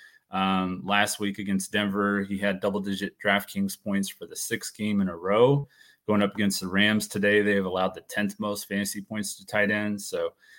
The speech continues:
he should be in a pretty good spot to get another double-digit fantasy game, uh, which for his price is a pretty decent value. The value play at tight end is Brevin Jordan.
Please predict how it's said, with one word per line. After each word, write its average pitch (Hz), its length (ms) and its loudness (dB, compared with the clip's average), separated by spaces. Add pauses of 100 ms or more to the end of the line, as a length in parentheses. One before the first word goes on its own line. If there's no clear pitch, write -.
(200)
he 98 80 -6
should 107 240 2
be 104 140 2
in 98 100 6
a 95 60 2
pretty 104 200 0
good 101 160 0
spot 98 320 0
to 98 60 -8
get 98 140 -2
another 95 280 0
double-digit 98 640 -2
fantasy 104 400 -2
game, 104 440 -2 (540)
uh, 90 280 -4
which 104 200 -4
for 117 100 4
his 139 180 10
price 104 380 6
is 90 100 -10
a 87 60 -12
pretty 98 260 0
decent 92 380 -4
value. 92 440 2 (760)
The 107 60 2
value 127 360 12
play 131 260 10
at 127 100 4
tight 127 240 10
end 123 160 8
is 107 100 2
Brevin 113 400 6
Jordan. 110 560 4